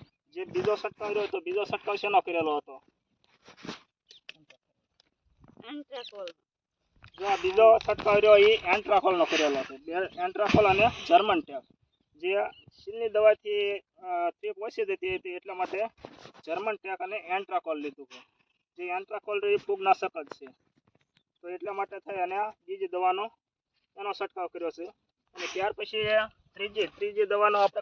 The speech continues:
Speaker 1: કઈ દવાનો છંટકાવ કરેલો છે? જે આ ત્રીજી દવા જોઈ તો આ ત્રીજી દવાનો આપણે કીધું કે એલિયટ, એલિયટ અને થ્રીપ માટેની છે ડાયમેક્સ. તો આનો છંટકાવ,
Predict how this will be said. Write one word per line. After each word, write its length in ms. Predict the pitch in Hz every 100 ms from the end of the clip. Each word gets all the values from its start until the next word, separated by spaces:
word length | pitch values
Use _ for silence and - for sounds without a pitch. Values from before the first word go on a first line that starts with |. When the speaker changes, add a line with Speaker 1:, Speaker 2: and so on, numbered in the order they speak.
| -
Speaker 1:
કઈ 280 | 202 - -
દવાનો 280 | 196 196 185
છંટકાવ 360 | 185 - 190 185
કરેલો 320 | 185 180 175
છે? 120 | 190 - _ _ _ - _ _
જે 80 | 370
આ 40 |
ત્રીજી 420 | - 381 415 220
દવા 240 | 208 208 208
જોઈ 360 | 208 220 165 151 _ _ _ _ _ -
તો 80 |
આ 60 | 196
ત્રીજી 400 | - 196 208 214
દવાનો 340 | 202 202 202
આપણે 360 | 214 185 185 196
કીધું 240 | 208 196
કે 120 | - 180
એલિયટ, 440 | 175 208 214 156 _ _ _ _ _ _ _ _ _ _ _
એલિયટ 380 | 175 208 220 202
અને 260 | 196 220
થ્રીપ 380 | 220 _ 196 208
માટેની 440 | 196 196 202 202
છે 120 | 196 233 - _ _ _ _ _ _ _ 294
ડાયમેક્સ. 580 | 359 403 381 - - - - _ - - - - - -
તો 60 | 202
આનો 440 | 202 - 220 214
છંટકાવ, 480 | 208 190 208 202